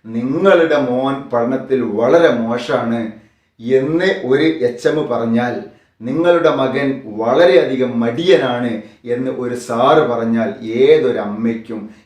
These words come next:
ഏതൊരു ഉമ്മയ്ക്കും മനസ്സിൽ അത് വല്ലാത്ത സ്വാധീനം, പ്രയാസം ഉണ്ടാക്കും, ടെൻഷൻ ഉണ്ടാക്കും. നമ്മളെക്കുറിച്ച് പറഞ്ഞു, പക്ഷെ നമ്മളെക്കുറിച്ചൊന്നും അങ്ങനെ പറയില്ല. കാരണം നമ്മൾ എന്ത് ചെയ്യുന്നുണ്ട്? നന്നായി പഠിക്കുന്നുണ്ട് അല്ലേ? പഠിക്കാത്തൊരു കുട്ടിയാണെങ്കിൽ ചില ടീച്ചേഴ്സ് ചിലപ്പോൾ വിളിച്ചിട്ട്,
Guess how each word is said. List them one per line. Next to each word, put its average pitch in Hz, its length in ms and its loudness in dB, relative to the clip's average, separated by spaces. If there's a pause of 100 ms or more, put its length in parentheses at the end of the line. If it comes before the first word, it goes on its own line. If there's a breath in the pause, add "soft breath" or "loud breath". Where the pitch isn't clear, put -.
ഏതൊരു 113 420 -2
ഉമ്മയ്ക്കും 110 540 -6
മനസ്സിൽ 104 360 -10
അത് 101 140 -4
വല്ലാത്ത 98 500 -8
സ്വാധീനം, 98 600 -12 (140)
പ്രയാസം 104 420 -6
ഉണ്ടാക്കും, 101 380 -14
ടെൻഷൻ 110 340 -8
ഉണ്ടാക്കും. - 400 -16 (300 soft breath)
നമ്മളെക്കുറിച്ച് 113 640 -8
പറഞ്ഞു, 101 220 -14
പക്ഷെ 117 200 -12
നമ്മളെക്കുറിച്ചൊന്നും 117 600 -8
അങ്ങനെ 123 180 -6
പറയില്ല. 123 360 -6
കാരണം 120 260 -4
നമ്മൾ 123 160 -4
എന്ത് 131 140 2
ചെയ്യുന്നുണ്ട്? 135 520 4 (260 loud breath)
നന്നായി 160 760 2
പഠിക്കുന്നുണ്ട് 123 640 0
അല്ലേ? - 560 -4 (200 loud breath)
പഠിക്കാത്തൊരു 196 600 4
കുട്ടിയാണെങ്കിൽ 131 600 -2
ചില 117 160 -2
ടീച്ചേഴ്സ് 123 800 -4 (300 loud breath)
ചിലപ്പോൾ 113 360 -6
വിളിച്ചിട്ട്, 131 580 -4